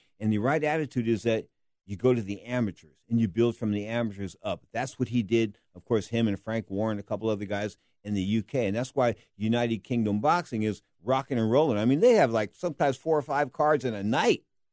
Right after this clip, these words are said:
In a, I'm serious, four or five, sometimes two in the same city. I mean, that's just the way it is. Boxing is hot over in the U K. Of course, where boxing, the Marquess of Queensberry's, uh, rules came to, uh, fruition towards the end of the eighteenth century. Uh, but, you know, when you, when you look at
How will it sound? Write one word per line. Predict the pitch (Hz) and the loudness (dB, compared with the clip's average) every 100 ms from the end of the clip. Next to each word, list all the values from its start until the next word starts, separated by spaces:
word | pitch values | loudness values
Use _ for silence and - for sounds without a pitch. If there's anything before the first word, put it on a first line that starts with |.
| _ _ 131 | _ _ 0
In | 127 | 2
a, | 123 | 2
I'm | 170 190 | -2 2
serious, | 392 392 - | 4 4 2
four | - 165 | 2 0
or | |
five, | 170 160 147 - | 2 0 0 -8
sometimes | - 220 226 190 151 | -2 2 6 4 4
two | 196 202 | 2 2
in | |
the | 190 | 2
same | 165 196 175 | 2 0 6
city. | 202 277 - _ _ _ | 6 8 2 _ _ _
I | 147 | 2
mean, | 156 | 6
that's | 196 - | 4 4
just | 202 | -2
the | 185 | 2
way | 180 | 6
it | 214 | 6
is. | 165 - _ | 4 -2 _
Boxing | 165 196 220 226 156 | 4 4 4 2 2
is | 110 | 0
hot | - 190 214 - _ | 2 4 4 2 _
over | 131 143 151 | 4 6 6
in | 143 | 6
the | |
U | 143 151 | 4 2
K. | 147 98 | 2 -2
Of | 92 | 2
course, | 123 117 _ _ | 0 0 _ _
where | 98 | -6
boxing, | 90 123 131 135 110 | 2 4 4 0 0
the | |
Marquess | 104 120 127 110 107 | 2 2 0 -6 -10
of | |
Queensberry's, | 95 117 104 110 110 110 - _ _ - | -4 -4 -2 -2 -2 -4 -8 _ _ -4
uh, | 98 98 | -2 0
rules | 110 117 107 | 2 2 0
came | 127 113 | -4 -4
to, | - 110 98 | -2 -2 -2
uh, | |
fruition | - 104 110 117 113 104 _ _ | -2 -2 -2 -2 -4 -6 _ _
towards | 120 92 | -2 -2
the | 101 107 | -8 -4
end | 117 | -2
of | 107 95 | -2 -2
the | 101 - | -6 -4
eighteenth | 110 104 104 98 | -6 -4 -6 -6
century. | 170 175 131 123 123 _ _ _ _ | -4 -6 -2 -4 -4 _ _ _ _
Uh, | 104 110 110 110 101 | -2 2 2 2 0
but, | - 151 | -4 -4
you | 190 | 0
know, | 165 | 4
when | 127 | 4
you, | 123 - | 4 2
when | 127 | 2
you | 127 | 4
look | 139 175 | 2 0
at | 143 | -6